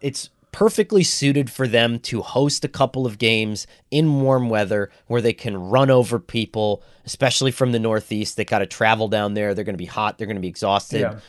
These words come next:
Speaker 1: Um, but, you know, I mean, we saw them, you know, I mean, it was Skylar Thompson, but going on the road last year to Buffalo, it, you know,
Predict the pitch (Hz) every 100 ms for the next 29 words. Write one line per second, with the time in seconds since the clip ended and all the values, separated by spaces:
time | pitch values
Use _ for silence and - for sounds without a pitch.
0 | - - 110 107 101 - - 107 101 _
1 | _ _ - 160 95 95 131 120 123 -
2 | 160 175 - 156 143 135 131 127 - _
3 | - 143 98 101 135 139 - 160 135 113
4 | 87 151 160 - 98 95 139 135 131 113
5 | 98 104 104 107 101 - - 107 95 -
6 | 123 - 104 - 101 101 101 98 127 104
7 | 87 202 139